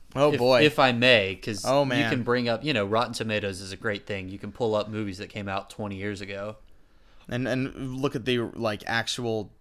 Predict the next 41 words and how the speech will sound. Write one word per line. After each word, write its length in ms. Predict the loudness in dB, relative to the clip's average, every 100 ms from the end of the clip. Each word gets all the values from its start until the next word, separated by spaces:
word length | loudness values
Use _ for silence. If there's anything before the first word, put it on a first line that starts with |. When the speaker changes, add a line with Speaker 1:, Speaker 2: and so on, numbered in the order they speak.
| -20 -12
Speaker 1:
reviews 500 | -8 -6 -4 -4 -4
from 100 | -4
Speaker 2:
And 80 | 0
Speaker 1:
the 60 |
Speaker 2:
some 100 | 0
Speaker 1:
time. 220 | 0 -2 -2
Speaker 2:
of 60 |
these, 140 | -4 2
right. 300 | 4 4 2
Well, 160 | 2
and, 220 | 2 0 -2
you 180 | -2 2
know, 200 | 4 2
the 120 | 2
best 240 | 0 0
part 180 | 0 0
is 60 | -2
just 160 | -8 -4
pulling 280 | -2 0 -2
up 120 | -6
the 60 | -14
quips. 600 | -2 -2 0 -6 -12 -14 _ -14
So 160 | -6
you 120 | -2
have, 260 | 2 0 0 -8
like, 280 | -8 -6 -4
this 200 | -4 -2
is 120 | -2
a 60 | 0
little 280 | 0 -4
strong. 400 | -8 -10 -10 -4
I 80 | 0
don't 140 | 0 0
even 160 | -6
agree 200 | -12 -14
with 120 | -12 -8
this, 260 | -8 -8 -10
but 240 | -8 -8 -14 -20 _ _ _
one 240 | 0 0 2
man 240 | 0 0
says, 420 | 2 2 2 -2